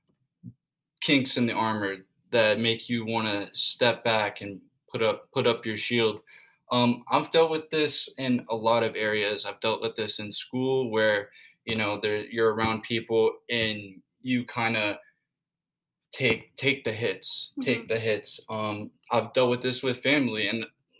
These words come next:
Speaker 1: that's one thing I wanna say, like, these kinks in your armor, these, uh, slight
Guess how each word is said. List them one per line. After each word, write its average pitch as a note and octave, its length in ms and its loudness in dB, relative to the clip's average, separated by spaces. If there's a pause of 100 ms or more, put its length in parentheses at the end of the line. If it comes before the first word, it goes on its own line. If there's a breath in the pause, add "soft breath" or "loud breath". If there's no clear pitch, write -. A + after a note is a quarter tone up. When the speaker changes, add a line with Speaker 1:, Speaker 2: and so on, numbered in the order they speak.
(120)
Speaker 1:
that's C#3 240 2
one C#3 280 0
thing C3 500 0
I A#2 100 -2
wanna A2+ 220 0
say, A#2+ 320 4
like, A2+ 320 0 (540)
these B2+ 200 -2
kinks C#3+ 360 -2
in A#2+ 120 0
your A2 160 -2
armor, A#2+ 320 0
these, A2 480 -4
uh, F#2+ 220 0 (600)
slight A#2+ 500 0